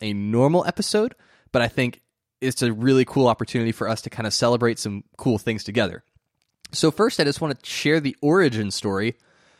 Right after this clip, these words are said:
for the podcast. Why did I decide to start the Practical Christian Podcast? What motivated that? What drove that? And then how did I decide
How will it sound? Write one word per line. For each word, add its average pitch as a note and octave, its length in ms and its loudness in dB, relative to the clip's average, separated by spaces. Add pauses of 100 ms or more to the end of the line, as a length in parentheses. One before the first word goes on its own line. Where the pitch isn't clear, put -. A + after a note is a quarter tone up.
(120)
for D#3+ 240 4
the D3+ 60 0
podcast. - 560 -4
Why G#2+ 260 -2
did B2+ 140 2
I A2 120 2
decide A2 560 0 (360)
to A2+ 120 -2
start B2 300 -2
the C3 60 -14
Practical B2+ 360 0
Christian C#3+ 360 -2
Podcast? - 580 -8
What A#2+ 200 0
motivated A#2 600 2
that? E2 220 -4
What B2+ 140 -4
drove B2 300 2
that? F#2 160 -4
And F#2+ 80 -12
then F#2+ 120 -4
how A#2 180 -2
did A#2 120 0
I G2+ 80 0
decide G2 480 -4